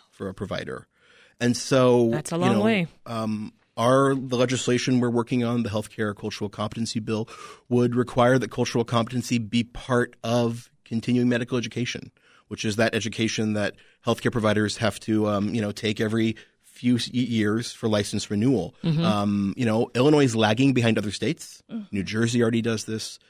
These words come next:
Speaker 1: Connecticut, the District of Columbia. Um,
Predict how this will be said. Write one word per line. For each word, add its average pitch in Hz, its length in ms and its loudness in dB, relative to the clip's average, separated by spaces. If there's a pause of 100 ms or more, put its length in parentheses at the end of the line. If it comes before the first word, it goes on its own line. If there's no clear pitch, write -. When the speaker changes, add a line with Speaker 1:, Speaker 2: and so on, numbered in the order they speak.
(120)
Speaker 1:
Connecticut, 107 640 -2 (380)
the - 80 -10
District 101 340 -6
of 95 80 -12
Columbia. 117 640 2 (380)
Um, 104 720 -6